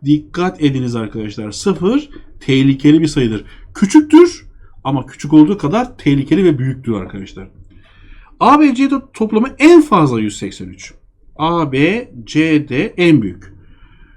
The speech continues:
En büyük olması için soldakiler büyük,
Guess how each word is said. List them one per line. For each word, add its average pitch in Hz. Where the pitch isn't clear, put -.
En 277
büyük 262
olması 190
için 127
soldakiler 220
büyük, 269